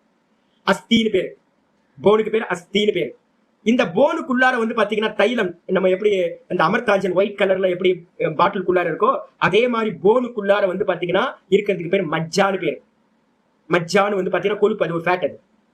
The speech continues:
அந்த மஜ்ஜையில இருந்து உண்டாகிறது, அது மெல்ட் ஆச்சு அப்படின்னா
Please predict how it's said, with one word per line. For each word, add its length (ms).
அந்த 420
மஜ்ஜையில 640
இருந்து 260
உண்டாகிறது, 580
அது 200
மெல்ட் 460
ஆச்சு 380
அப்படின்னா 460